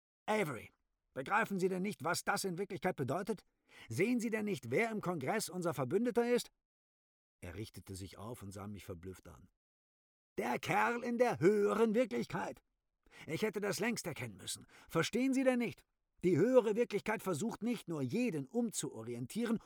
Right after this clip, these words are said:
oder zu deprogrammieren, der hinter die Wahrheit kommt. Das Hauptziel ist Siskins Simulator. Man will ihn beseitigen. Alles andere ist unwichtig.“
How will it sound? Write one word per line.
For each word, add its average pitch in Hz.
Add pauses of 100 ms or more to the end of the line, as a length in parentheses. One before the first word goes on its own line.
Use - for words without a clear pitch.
(100)
oder 156
zu 135
deprogrammieren, 180
der 135
hinter 113
die 92
Wahrheit 117
kommt. 226 (500)
Das 160
Hauptziel 131
ist - (180)
Siskins 185
Simulator. 254 (500)
Man 196
will 220
ihn 247
beseitigen. 208 (380)
Alles 226
andere 240
ist -
unwichtig.“ 196